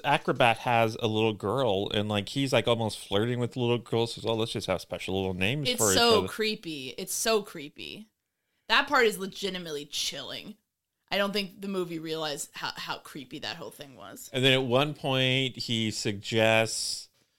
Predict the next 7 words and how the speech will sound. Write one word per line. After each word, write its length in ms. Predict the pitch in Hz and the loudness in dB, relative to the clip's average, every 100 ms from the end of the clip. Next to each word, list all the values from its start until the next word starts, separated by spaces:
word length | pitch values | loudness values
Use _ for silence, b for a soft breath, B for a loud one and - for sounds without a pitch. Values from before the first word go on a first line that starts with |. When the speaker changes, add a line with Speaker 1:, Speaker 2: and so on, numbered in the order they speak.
| _ _ _ _ _ - | _ _ _ _ _ -6
Speaker 1:
to, 160 | 170 | -4
to 180 | - 180 | 0 2
the 100 | 147 | 4
woman 360 | 135 160 165 147 | 4 4 4 2
and 220 | 143 131 | 0 0
her 180 | 131 117 | 2 0
husband, 720 | - 202 185 110 98 98 | 2 2 2 0 0 0